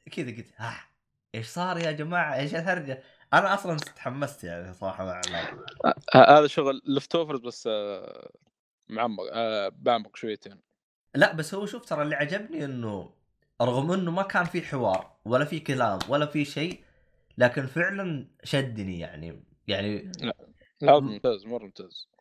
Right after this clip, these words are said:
Speaker 1: إيه، بعض ال-، بعض الألعاب يعني يجيب لك، آه، يجيب لك كذا، يحط لك كم كلام أو حاجة زي كذا وتتشوق مع إعلان، لكن هذا الإعلان كان صامت. بصراحة يعني تشوقت معاه بشكل غير ط-، آه، يعني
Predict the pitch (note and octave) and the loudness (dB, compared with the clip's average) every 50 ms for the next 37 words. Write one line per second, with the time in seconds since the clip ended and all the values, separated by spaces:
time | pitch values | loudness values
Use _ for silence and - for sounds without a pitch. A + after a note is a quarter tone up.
0 | _ _ - C3+ C#3+ B2+ F#2+ - - - F#2+ A2 A2+ B2 B2+ C3 - C#3 C#3+ E3+ | _ _ 0 2 2 2 2 -2 -6 -12 -8 -6 -6 -6 -4 -4 0 6 10 10
1 | F#3 G3 G3 G#3+ G3 F#3+ F3+ C#3+ D3+ E3+ F3+ F#3 G3 F#3+ F#3 F3 E3+ F3+ F3+ F3 | 10 10 8 2 0 0 -2 -6 -6 -6 -6 -4 -2 -2 -2 -2 0 0 0 0
2 | E3 D#3 C#3+ D3 C#3+ C#3+ E3+ E3+ D#3+ D#3 D3+ - D3 B2 A#2 G#2+ F#2+ F#2 F2+ F#2 | 0 -4 -8 -8 -8 -8 -8 -8 -8 -8 -8 -8 -8 -6 -6 -6 -6 -8 -8 -10
3 | E2+ C#2+ A#1+ A#1 D2+ A2 A#2+ B2 C#3+ D3 C#3 C#3+ C3+ C3+ - - - D#3 C3+ C3 | -12 -12 -12 -12 -8 -8 -6 -4 -4 -2 -2 -2 -4 -4 -6 -8 -6 -6 -4 -2
4 | B2+ B2+ A#2+ G#2+ G2+ A2 A#2 A2+ G#2 - - - - - C#3+ - C#3+ C3 B2 - | -2 -4 -4 -4 -6 -8 -8 -10 -10 -12 -12 -6 -2 -2 -2 0 0 -2 -2 -2
5 | - C#3 B2+ A#2+ - C3 A#2+ B2 B2 A#2 A#2 A2+ A2 A2 A2+ - - C3+ B2+ B2 | -2 -4 -4 -2 0 2 4 4 6 4 4 2 0 -4 -6 -4 -2 -2 -2 -2
6 | A#2+ B2 A#2+ - - C3 - - - - - D3+ C#3+ C#3 B2+ - A#2 A#2 A#2 A#2+ | -2 -8 -6 -4 -6 -6 -6 -8 -8 -2 0 2 2 2 0 -2 0 0 0 0
7 | A#2 A2 A2+ A#2+ B2+ D3 D3+ - - - _ _ _ _ - - C3 C3+ - D#3 | 0 0 0 0 0 0 0 -4 -10 -20 _ _ _ _ -8 -4 -2 0 2 2
8 | E3+ F#3+ F#3+ F3 D3+ D#3 F3 E3+ D3 - - C#3 C3+ C3+ - D#3+ E3 F3 F3+ G#3 | 2 4 4 4 4 4 4 0 0 0 -2 -4 -2 -2 0 0 2 2 0 -2
9 | B3+ C#4+ - - _ _ _ _ _ _ _ _ _ _ _ - - - C3 D3+ | -4 -8 -10 -16 _ _ _ _ _ _ _ _ _ _ _ -10 -2 2 4 4
10 | F#3 D3+ - C3+ B2 B2 B2 B2 A#2 A2 G#2 G2 F#2+ - - B2+ C#3+ B2+ A#2+ - | 4 4 2 2 0 0 0 -2 -6 -8 -8 -10 -10 -8 -6 -4 -4 -4 -6 -8
11 | - A#2 A#2 A#2+ A#2 A2+ - - - - A#2 G#2+ - - F#2 - D2+ F#2+ F#2+ F2 | -8 -4 -2 -2 -2 -4 -8 -18 -14 -10 -10 -8 -8 -8 -10 -8 -8 -8 -8 -8
12 | F2 F2+ F2 E2+ E2+ E2+ E2 E2 - - - | -10 -10 -12 -12 -12 -12 -12 -12 -14 -16 -18